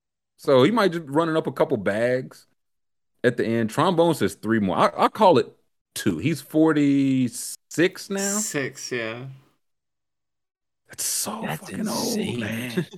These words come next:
Speaker 2: <laughs>
Speaker 1: It's preposterously old. Uh, I'll still call it two more, but if he gets to, if you give a Tom Brady a cookie,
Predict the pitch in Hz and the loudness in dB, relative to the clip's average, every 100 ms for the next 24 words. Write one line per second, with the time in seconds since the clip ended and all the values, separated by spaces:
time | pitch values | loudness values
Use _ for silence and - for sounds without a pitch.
0 | - 165 175 170 - 190 165 151 151 - | -6 -4 -4 -8 -4 -2 -2 -6 -12 -12
1 | 120 107 - 131 127 131 123 113 120 - | -12 -10 -4 -2 -2 -4 -6 -4 -4 -2
2 | 123 113 76 - _ 90 90 85 156 180 | 0 0 -2 -6 _ -4 -2 2 2 4
3 | 175 139 135 113 - - - _ - 135 | 2 4 6 4 2 -6 -20 _ 0 4
4 | 120 120 98 82 87 113 139 135 - 117 | 6 6 4 2 0 0 0 0 -4 -4
5 | 120 98 123 127 160 135 156 143 127 135 | -4 -2 0 4 4 4 2 4 6 6
6 | 120 - 180 151 92 85 | 6 4 2 0 -2 -8